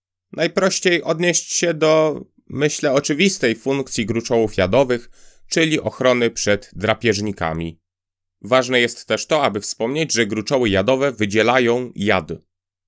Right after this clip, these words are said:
Co prawda, nie jest to wymagane w przykładowych rozwiązaniach,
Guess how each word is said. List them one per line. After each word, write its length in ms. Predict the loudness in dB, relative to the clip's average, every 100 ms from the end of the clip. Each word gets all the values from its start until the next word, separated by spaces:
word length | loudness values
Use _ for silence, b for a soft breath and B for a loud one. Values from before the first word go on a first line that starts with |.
| _ _
Co 200 | 0 0
prawda, 760 | 2 2 0 0 2 4 2 0
nie 360 | -2 0 4 4
jest 300 | 4 0 -2
to 100 | 0
wymagane 720 | 2 2 4 4 4 0 -2
w 60 | -8
przykładowych 640 | -4 0 2 2 0 0
rozwiązaniach, 920 | -2 2 0 2 2 2 2 0 -6